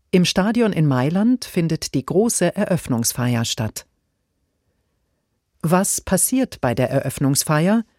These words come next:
Bei der Eröffnungsfeier ziehen die Sportler in das Stadion in Mailand ein.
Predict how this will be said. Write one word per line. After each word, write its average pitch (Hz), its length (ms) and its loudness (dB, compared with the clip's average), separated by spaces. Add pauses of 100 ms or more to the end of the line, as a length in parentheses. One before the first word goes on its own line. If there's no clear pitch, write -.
(960)
Bei 180 180 4
der 170 280 2
Eröffnungsfeier 180 1000 0
ziehen 226 380 0
die 165 100 0
Sportler 196 720 -2
in 165 100 0
das 135 200 -4
Stadion 175 480 0
in 190 160 0
Mailand 139 480 0
ein. 120 360 -2